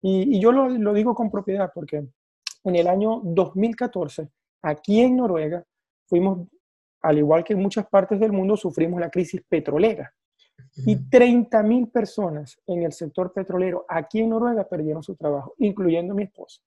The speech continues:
Speaker 1: Y yo, éramos veinte venezolanos trabajando en una consultora de ingeniería mu-, de las más grandes de Noruega,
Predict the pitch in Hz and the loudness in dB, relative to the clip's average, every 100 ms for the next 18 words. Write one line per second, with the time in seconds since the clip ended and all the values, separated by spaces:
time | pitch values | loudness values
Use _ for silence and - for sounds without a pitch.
0 | _ _ _ _ 208 202 202 254 247 - | _ _ _ _ -2 0 2 0 0 -10
1 | _ 190 196 208 180 160 233 233 233 208 | _ 2 2 2 -2 -2 0 0 0 -2
2 | 196 196 196 202 202 185 175 196 175 175 | -2 -2 -2 -2 -4 -2 -2 -2 -2 -2
3 | 185 190 196 175 151 - 156 147 180 190 | -2 -2 -4 -6 -8 -6 -4 2 4 4
4 | 180 175 165 175 175 180 170 151 143 180 | 0 -2 -2 -2 -2 -4 -4 -4 -6 -6
5 | 202 202 202 202 202 226 202 208 | -4 -2 0 0 0 -2 -2 -8